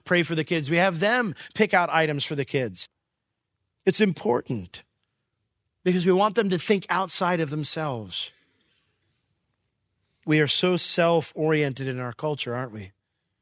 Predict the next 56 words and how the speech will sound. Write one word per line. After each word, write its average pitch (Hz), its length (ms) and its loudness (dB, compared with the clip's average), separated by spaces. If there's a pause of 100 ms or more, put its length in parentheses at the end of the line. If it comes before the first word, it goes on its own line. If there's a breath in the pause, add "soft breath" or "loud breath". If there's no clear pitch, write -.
(340)
I - 20 -6
mean, 180 80 2
we 185 60 4
don't 220 80 2
have 220 80 0
to 220 80 2
leave 220 120 4
our 196 120 4
house 208 180 2
for - 160 -10
anything. 175 600 -4 (340 soft breath)
There 220 80 4
are 233 40 4
some 233 220 2
grocery 202 380 2
stores 175 260 -2
today 190 160 0
where 202 100 0
you 180 80 0
can 170 80 -2
do 190 140 0
your 233 160 2
ordering 220 320 2
online, 180 640 2 (320 loud breath)
go 214 180 6
to 240 60 -2
the 220 100 4
grocery 208 360 2
store, 190 180 0
they 190 80 4
have 202 100 4
it 202 60 2
all 233 160 4
bagged 214 320 2
up 233 120 0
for 185 140 -2
you, 175 40 0
and 185 60 -2
you 196 60 0
just 202 180 -2
pick 226 160 0
it 247 60 2
up. 262 240 0 (2250)
And 202 100 4
we're 220 120 6
gonna 214 160 4
get 240 220 2
to 233 100 2
a 202 60 0
place 190 300 0
where 208 80 -4
that's 196 200 0
gonna 208 180 -2
be 214 160 -2
the 214 140 -2
commonplace, 240 840 -2